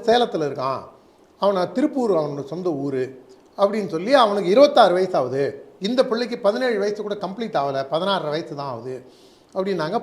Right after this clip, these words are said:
போஸ்கோல அவனை கைது செய்கிறோன்னு போலீஸ் சொல்லிச்சு. ஆனா, அந்த கேஸ்லயே அந்த போஸ்கோல உள்ள போன,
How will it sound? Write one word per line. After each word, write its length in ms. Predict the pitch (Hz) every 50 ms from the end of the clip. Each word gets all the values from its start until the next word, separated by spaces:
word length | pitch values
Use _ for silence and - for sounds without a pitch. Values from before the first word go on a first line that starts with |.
| -
போஸ்கோல 360 | 254 294 294 294 294 285 247
அவனை 260 | 214 190 165 165 160 -
கைது 240 | - 202 226 226
செய்கிறோன்னு 360 | 196 190 170 151 135 147 185 - -
போலீஸ் 300 | 180 175 180 156 - -
சொல்லிச்சு. 300 | 120 113 110 - - 101 - - _ _ _ _ _ _ -
ஆனா, 440 | 165 175 196 180 143 131 135 139 - - - - _ _ _ _ _ _ _ _ _ _ -
அந்த 440 | - 175 233 269 294 302 294 302 311 302 294 269 262 247 220 202 - -
கேஸ்லயே 480 | - 220 240 254 247 247 240 208 185 196
அந்த 420 | 240 262 247 208 202 202 185 185 185
போஸ்கோல 420 | 220 262 285 285 285 - 285 277 269
உள்ள 320 | 233 208 208 233 262 262
போன, 540 | 254 - 220 190 180 165 180 214 233 240 -